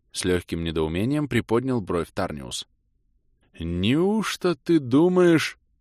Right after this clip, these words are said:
"Всё честно", — примирительно выставил я ладони.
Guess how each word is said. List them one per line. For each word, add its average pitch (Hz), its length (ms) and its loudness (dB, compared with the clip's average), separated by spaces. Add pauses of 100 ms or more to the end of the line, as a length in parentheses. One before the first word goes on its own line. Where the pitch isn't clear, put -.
(540)
"Всё 147 400 2
честно", — 139 600 0 (680)
примирительно 107 680 -2
выставил 110 440 -4
я 85 160 -2
ладони. 87 480 -4